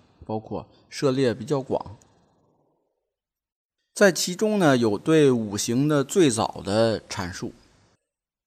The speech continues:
它上边就说了，说这个水呢是润下，火呢是炎上，木是曲直，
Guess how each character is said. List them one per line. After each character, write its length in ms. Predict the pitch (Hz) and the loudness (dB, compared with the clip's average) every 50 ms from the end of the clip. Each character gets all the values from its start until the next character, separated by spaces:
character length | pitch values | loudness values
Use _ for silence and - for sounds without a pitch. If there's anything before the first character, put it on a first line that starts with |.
| _ _ _ _ _ _ _ _ _ _ _ _ _ _ | _ _ _ _ _ _ _ _ _ _ _ _ _ _
它 260 | - - 165 170 170 | -4 0 2 2 2
上 200 | 165 - 156 143 | 2 2 2 4
边 200 | 143 143 139 139 | 4 4 4 2
就 140 | 139 131 120 | 2 -2 -2
说 260 | - - 147 139 131 | -2 0 2 4 4
了， 160 | 117 - - - _ _ | 2 0 -2 -8 _ _
说 240 | - - - 165 - | -10 -2 0 2 2
这 140 | - 165 151 | 2 2 0
个 100 | 139 131 | 0 0
水 440 | 120 - - - 127 110 85 71 87 | 0 0 0 2 2 2 2 0 0
呢 220 | 117 131 143 143 - _ _ _ _ _ _ _ _ | -2 -2 -2 -4 -6 _ _ _ _ _ _ _ _
是 540 | _ - - 135 123 120 117 110 104 90 - _ _ _ | _ -12 -6 -4 -2 0 0 0 -2 -4 -8 _ _ _
润 280 | - 196 190 165 139 | -4 -2 0 0 0
下， 280 | 127 - - 190 135 - - - - _ _ _ _ _ _ _ _ _ _ _ _ _ _ _ _ | 0 0 -2 -2 -4 -4 -8 -16 -20 _ _ _ _ _ _ _ _ _ _ _ _ _ _ _ _
火 400 | _ - - 117 117 117 113 113 | _ -12 -6 -2 -2 0 0 0
呢 240 | 123 143 160 175 175 - _ _ _ _ | 0 -2 -2 -4 -6 -12 _ _ _ _
是 320 | - - - 135 123 120 113 | -14 -8 -6 -4 -4 -4 -2
炎 300 | 110 113 117 123 156 180 | -2 -2 -2 -2 -2 -4
上， 260 | - 214 165 - - _ _ _ _ _ _ _ _ _ _ _ _ _ _ _ _ _ _ - | -4 -6 -6 -8 -10 _ _ _ _ _ _ _ _ _ _ _ _ _ _ _ _ _ _ -4
木 340 | 202 220 214 185 147 120 | -2 0 2 2 2 0
是 220 | 117 110 120 123 107 | -2 -4 -6 -8 -8
曲 340 | - - - - 107 104 101 | -8 -10 -10 -8 -8 -10 -10
直， 340 | 92 107 117 139 151 - | -8 -6 -6 -6 -6 -8